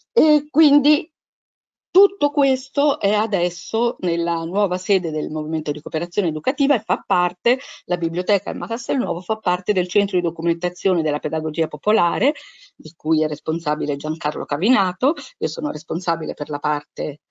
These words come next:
di, della biblioteca di Emma, e oltre a tutto questo materiale cartaceo abbiamo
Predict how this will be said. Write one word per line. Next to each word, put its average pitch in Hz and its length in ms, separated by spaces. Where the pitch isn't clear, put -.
di, 156 840
della - 280
biblioteca 156 580
di 175 160
Emma, 185 420
e 330 380
oltre 240 520
a 160 100
tutto 277 360
questo 170 240
materiale 180 500
cartaceo 220 840
abbiamo 175 640